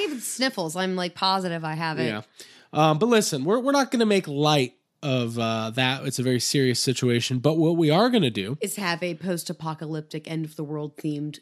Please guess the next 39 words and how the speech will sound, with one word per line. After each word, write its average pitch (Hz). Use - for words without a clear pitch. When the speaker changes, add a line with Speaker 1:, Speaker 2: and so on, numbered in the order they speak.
Speaker 1:
question 233
game 175
Speaker 2:
<laughs> 247
Yes, -
Speaker 1:
that 151
Speaker 2:
that -
Speaker 1:
I 226
Speaker 2:
is 247
Speaker 1:
came 254
Speaker 2:
what, 262
Speaker 1:
up 262
with 208
Speaker 2:
<laughs> -
that 185
is 180
Speaker 1:
today. 269
Speaker 2:
what 170
we're 170
gonna 160
do. 143
Uh, 143
we're 147
not 175
gonna 220
make 220
light 208
of 135
it. 123
Speaker 1:
No. 170
Speaker 2:
But 131
we're 127
gonna 151
laugh. 113
I'm 220
excited. 131
Speaker 1:
Yeah. 226
Speaker 2:
This 190
was 214
good. 156